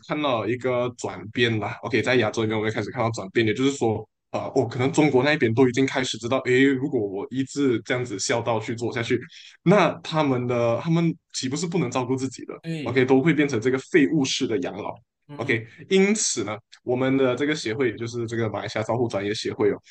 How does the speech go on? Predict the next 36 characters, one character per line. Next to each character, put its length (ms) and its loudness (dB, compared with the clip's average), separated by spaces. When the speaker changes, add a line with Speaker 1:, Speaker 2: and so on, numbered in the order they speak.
Speaker 1:
我 160 6
们 480 6
想 400 -2
要， 240 6
呃， 420 -2
我 100 0
们 140 2
看 260 0
向 220 -2
的 140 -2
这 160 -2
种 160 -6
照 180 0
护 160 -2
方 180 -8
式 120 -6
其 140 -8
实 140 -2
是 260 2
源 200 -2
自 160 -6
于 80 -2
日 200 2
本 80 -4
的。 720 -16
Speaker 2:
哦。 400 -4
Speaker 1:
OK， 120 0
日 160 4
本 160 -4
的 80 -6
这 60 -8
种 120 -4
照 140 -2
护 80 -4
方 160 -8
式， 180 -6